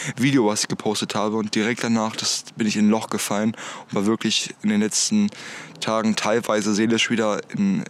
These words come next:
sehr alte Gewohnheiten zurückgerutscht, sag ich mal, wo es mir wirklich sehr schlecht geht. Insbesondere aufs Binge-Eating bezogen, also Fressattacken und insbesondere auf, ja, depressive Phasen, die ich habe, hatte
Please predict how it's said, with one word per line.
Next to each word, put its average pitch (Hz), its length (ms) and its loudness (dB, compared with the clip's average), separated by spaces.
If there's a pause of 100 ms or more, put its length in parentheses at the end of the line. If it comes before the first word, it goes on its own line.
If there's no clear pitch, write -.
(120)
sehr 113 320 0
alte 104 300 0
Gewohnheiten 107 600 0
zurückgerutscht, 101 920 0
sag 95 200 -2
ich 101 120 -2
mal, 101 220 2
wo 104 100 4
es 101 140 -4
mir 98 100 0
wirklich 104 260 0
sehr 101 140 -2
schlecht - 380 -4
geht. 110 240 -2 (1080)
Insbesondere 113 600 2
aufs - 180 -2
Binge-Eating 117 580 0
bezogen, 110 600 2 (440)
also 98 280 0
Fressattacken 104 640 -2
und - 140 -4
insbesondere 104 520 0
auf, - 260 -2 (440)
ja, 104 160 -2
depressive 101 760 -2
Phasen, 110 460 0
die 101 100 2
ich - 260 -2
habe, 110 600 -2 (100)
hatte 110 540 -2